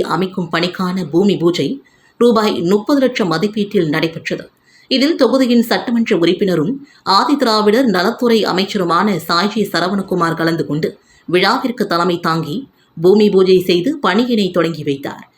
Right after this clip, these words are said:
இந்த நிகழ்ச்சியில் பொதுப்பணித்துறை பொது சுகாதார கோட்ட செயற்பொறியாளர் உமாபதி,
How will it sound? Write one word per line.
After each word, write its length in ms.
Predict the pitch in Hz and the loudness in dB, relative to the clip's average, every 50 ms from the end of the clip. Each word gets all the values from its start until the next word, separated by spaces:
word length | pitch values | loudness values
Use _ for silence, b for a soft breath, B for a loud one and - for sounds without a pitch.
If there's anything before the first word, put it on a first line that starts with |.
| b b b b | b b b b
இந்த 140 | b 156 175 | b -2 -2
நிகழ்ச்சியில் 500 | 185 190 233 233 - 226 202 247 320 359 | 0 2 0 0 0 -2 -2 -2 0 2
பொதுப்பணித்துறை 680 | - 220 208 220 269 269 247 226 220 220 220 202 190 208 269 330 | 2 4 4 2 2 0 2 0 2 2 2 2 4 4 2 0
பொது 240 | 311 - 220 202 254 | 2 2 2 2 2
சுகாதார 500 | 247 - 226 196 196 214 220 233 247 240 | 2 0 0 0 2 2 0 2 0 0
கோட்ட 360 | 226 - 226 208 208 - 202 180 | -2 0 0 -2 0 0 -2 -2
செயற்பொறியாளர் 840 | - - 180 190 233 240 - 220 202 208 196 196 190 185 175 156 | 0 0 0 2 0 0 0 2 2 2 2 2 2 2 2 0
உமாபதி, 460 | 135 165 175 180 180 175 147 - 147 | 0 0 0 0 0 -2 -2 -4 -4